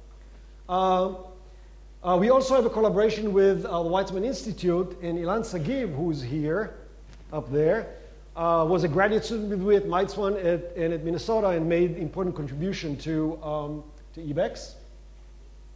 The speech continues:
The goal of ebex was to detect or set an upper bound for the inflationary B mode. Here is, here are the theories again, L versus E, power versus L.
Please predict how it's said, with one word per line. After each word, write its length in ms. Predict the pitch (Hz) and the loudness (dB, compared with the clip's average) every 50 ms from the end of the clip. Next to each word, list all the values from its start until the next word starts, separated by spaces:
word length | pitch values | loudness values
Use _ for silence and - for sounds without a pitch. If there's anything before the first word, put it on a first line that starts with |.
| - - - - - - - - - - - - | -20 -20 -20 -20 -20 -20 -20 -20 -20 -20 -12 -2
The 80 | 165 180 | 0 4
goal 240 | 170 254 311 330 330 | 8 8 8 8 8
of 80 | 277 | 4
ebex 540 | 233 220 196 180 196 196 196 - - - - - - - - - - | 4 2 4 2 2 0 -2 -6 -12 -12 -14 -18 -20 -20 -20 -20 -4
was 200 | - 208 226 220 220 | 2 4 4 4 4
to 100 | 226 226 | 0 0
detect 480 | 180 170 160 - - - 285 277 - | 0 0 -2 0 0 0 0 0 -4
or 100 | 277 262 | -6 -6
set 320 | - - - - 277 262 240 | -4 -6 -2 -2 -2 0 0
an 100 | 220 220 | 0 0
upper 220 | 220 220 226 233 | 0 0 0 0
bound 460 | 190 156 190 196 202 202 196 196 190 | 0 2 2 2 2 2 0 0 -2
for 120 | 196 - 202 | -2 -2 0
the 100 | 180 190 | 0 0
inflationary 540 | 185 - - 208 202 190 - 214 190 170 139 | 0 0 0 0 0 0 0 0 0 0 0
B 140 | 147 143 | 0 -2
mode. 320 | 131 139 151 202 247 233 208 - - - - - - - - - - - | -2 -2 -4 -4 -6 -6 -10 -14 -18 -20 -20 -20 -20 -20 -20 -20 -20 -6
Here 200 | - 226 254 254 | -2 0 2 2
is, 300 | 247 175 156 185 - - 147 | 2 0 -2 -6 -10 -10 -6
here 180 | 151 247 262 254 | -4 0 0 2
are 160 | 220 220 220 | 2 2 2
the 100 | 190 196 | 2 0
theories 540 | - - - - 277 277 277 240 226 185 156 | -4 -6 -4 -2 0 0 2 2 2 2 0
again, 480 | 180 156 185 196 208 220 247 247 226 180 - - - - - | 2 2 2 4 4 2 2 0 -2 -6 -10 -16 -18 -16 -6
L 300 | 196 190 214 220 247 254 233 | -2 0 2 2 2 0 0
versus 400 | 190 208 190 - - 190 156 - - | 0 -2 -2 -2 -4 -8 -8 -6 -4
E, 100 | 202 196 247 - - - - - - - - - - - - | -4 -4 -4 -6 -10 -18 -20 -20 -20 -20 -20 -20 -20 -18 -8
power 540 | - 196 233 254 240 214 185 160 139 127 - | 0 2 4 6 6 6 6 4 0 -4 -6
versus 380 | - 147 185 - - 165 139 - | -6 -6 -6 -4 -4 -8 -8 -4
L. 380 | 240 208 220 226 226 240 240 233 | -2 -2 0 0 0 0 -2 -6